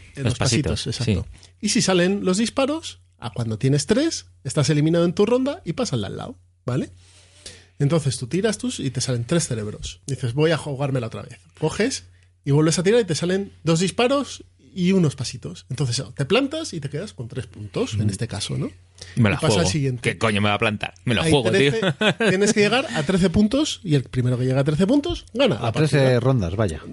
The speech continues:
Speaker 1: No, a trece puntos,
Speaker 2: Trece
Speaker 1: a, a
Speaker 2: puntos.
Speaker 1: trece,
Speaker 3: Trece
Speaker 1: a,
Speaker 3: cerebros.
Speaker 1: a trece cerebros.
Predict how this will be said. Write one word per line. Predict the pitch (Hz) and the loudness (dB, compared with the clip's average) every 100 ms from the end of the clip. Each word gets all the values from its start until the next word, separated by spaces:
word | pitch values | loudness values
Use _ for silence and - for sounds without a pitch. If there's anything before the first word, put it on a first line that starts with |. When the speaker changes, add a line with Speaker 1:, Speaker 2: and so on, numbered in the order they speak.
| - | 0
Speaker 1:
No, | 185 | 4
a | 240 | 4
trece | 214 233 | 2 -2
puntos, | 220 247 143 | 0 2 2
Speaker 2:
Trece | 226 - | 2 2
Speaker 1:
a, | |
a | - | 2
Speaker 2:
puntos. | 151 233 | 2 2
Speaker 1:
trece, | 143 156 | 4 4
Speaker 3:
Trece | |
Speaker 1:
a, | 190 | 2
Speaker 3:
cerebros. | 180 151 139 123 | 4 4 4 2
Speaker 1:
a | |
trece | - 214 214 | 2 0 0
cerebros. | 160 123 120 143 - | 0 0 0 0 -4